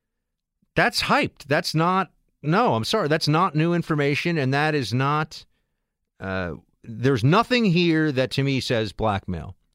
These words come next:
The Russians are gonna blackmail Flynn by what? Le-, by saying, You're either sell out your country, your career, military, you sell your country out to us,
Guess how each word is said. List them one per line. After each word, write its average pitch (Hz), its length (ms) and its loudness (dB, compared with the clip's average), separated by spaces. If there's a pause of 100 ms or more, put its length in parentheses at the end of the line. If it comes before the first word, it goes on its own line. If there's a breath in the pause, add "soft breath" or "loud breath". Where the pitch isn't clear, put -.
(580)
The 127 120 2
Russians 180 480 4
are 170 80 2
gonna 151 120 2
blackmail 139 560 2
Flynn 165 460 0
by 107 640 0
what? 123 360 0
Le-, 110 280 -4
by 117 160 2
saying, 120 360 0 (280 soft breath)
You're 113 440 0
either 135 380 0 (340)
sell 196 300 0
out 190 180 -2
your 143 160 -2
country, 170 540 -2
your 110 600 -4
career, 147 880 -2
military, 127 720 -4
you 107 120 -2
sell 143 340 -4
your 110 160 -4
country 123 580 -2
out 110 220 -4
to 92 180 -8
us, 151 460 -6